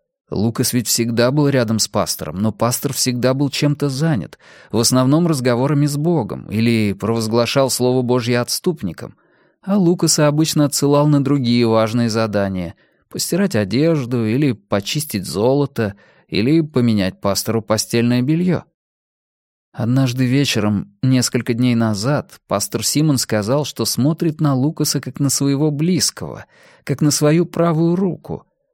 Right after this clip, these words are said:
И с тех пор Лукас будто вырос на десять сантиметров, держал спину прямо и с поднятой головой стоял на стороне пастора.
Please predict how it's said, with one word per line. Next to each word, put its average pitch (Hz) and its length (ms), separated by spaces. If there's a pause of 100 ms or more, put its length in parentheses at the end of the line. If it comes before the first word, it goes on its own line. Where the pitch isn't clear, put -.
(120)
И - 100
с - 100
тех - 180
пор 131 240
Лукас 131 420
будто 147 480
вырос 147 480
на 139 140
десять 151 340
сантиметров, 160 760 (320)
держал 127 360
спину 135 380
прямо 123 640
и 82 100
с - 100
поднятой 151 540
головой 147 440
стоял 98 340
на 104 100
стороне 104 460
пастора. - 580